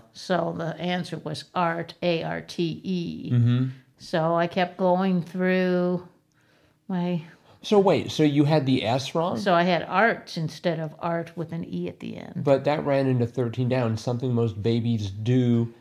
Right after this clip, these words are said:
Speaker 2: at around six months.
Speaker 1: Uh-huh.
Speaker 2: And so you had teeths.
Speaker 1: I had teeths, yes.
Speaker 2: As
Speaker 1: I got
Speaker 2: opposed to
Speaker 1: teeth.
Speaker 2: teeth.
Speaker 1: Mm-hmm. So
Speaker 2: I see, that should
Speaker 1: so
Speaker 2: have
Speaker 1: that
Speaker 2: been
Speaker 1: was wrong too, yes.
Speaker 2: Right.
Speaker 1: But I figured it out,
Speaker 2: Uh-huh.
Speaker 1: and, but it took me a little bit to find that.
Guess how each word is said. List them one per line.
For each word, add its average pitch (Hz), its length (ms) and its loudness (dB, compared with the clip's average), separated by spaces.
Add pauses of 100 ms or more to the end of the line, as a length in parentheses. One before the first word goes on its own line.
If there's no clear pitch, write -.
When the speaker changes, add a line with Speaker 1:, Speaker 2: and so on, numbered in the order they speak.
(260)
Speaker 2:
at 123 140 2
around 110 400 4
six 131 320 -4
months. 117 460 -2
Speaker 1:
Uh-huh. 165 540 -4
Speaker 2:
And 104 140 -2
so 110 80 -4
you 113 180 4
had 101 360 -2
teeths. - 640 -6
Speaker 1:
I 160 60 -4
had 151 220 -8
teeths, - 500 -12
yes. - 360 -16
Speaker 2:
As 113 80 -6
Speaker 1:
I 101 40 -4
got 104 80 -6
Speaker 2:
opposed 113 200 0
to 110 60 0
Speaker 1:
teeth. 214 140 -4
Speaker 2:
teeth. 104 420 0 (340)
Speaker 1:
Mm-hmm. 170 520 -4 (160)
So 170 440 -6
Speaker 2:
I 113 80 -4
see, 123 180 0
that 110 180 0
should 175 100 0
Speaker 1:
so 175 40 4
Speaker 2:
have 165 80 2
Speaker 1:
that 175 160 4
Speaker 2:
been 170 120 -4
Speaker 1:
was 170 160 -6
wrong 160 300 -6
too, - 160 -10
yes. - 500 -12
Speaker 2:
Right. 107 340 0
Speaker 1:
But 175 280 0
I 220 200 4
figured 339 380 0
it 330 120 0
out, 240 400 2 (120)
Speaker 2:
Uh-huh. 107 200 2
Speaker 1:
and, 170 440 0
but 190 120 -4
it 208 100 -10
took 208 180 -8
me 180 120 -4
a 175 60 -6
little 170 220 -6
bit 160 220 -6
to 147 80 -4
find 170 340 -8
that. - 280 -12